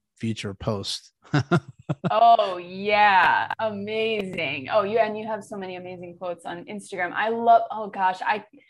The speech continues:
Speaker 2: I can't even get started on this topic because I'm fascinated with it. I think my first,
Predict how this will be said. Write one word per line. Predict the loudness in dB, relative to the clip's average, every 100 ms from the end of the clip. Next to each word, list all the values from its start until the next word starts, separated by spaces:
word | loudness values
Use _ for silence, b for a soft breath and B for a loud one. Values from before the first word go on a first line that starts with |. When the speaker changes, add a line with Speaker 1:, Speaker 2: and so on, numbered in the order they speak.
| B B
Speaker 2:
I | -4
can't | -2 -2
even | 0 -2
get | -4 -2
started | 0 2
on | 2 -2
this | -6
topic | 0 0 0 -6
because | -8 -8 -6
I'm | -6 -2
fascinated | -2 -2 -6 -10 -8
with | -8 -6
it. |
I | -6
think | -2 -2 0
my | -2 -2 0
first, | 0 0 -6 -20